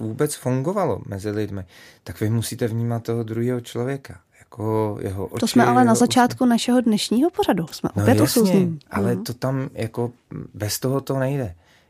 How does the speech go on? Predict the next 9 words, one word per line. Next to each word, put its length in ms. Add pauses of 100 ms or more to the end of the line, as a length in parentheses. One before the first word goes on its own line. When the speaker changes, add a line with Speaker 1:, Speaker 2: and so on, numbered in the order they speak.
Speaker 1:
Jako 240
novinařina 600
přece 340
nemůže 380
být 300
taková, 680
že, 340
mm, 420
jako 300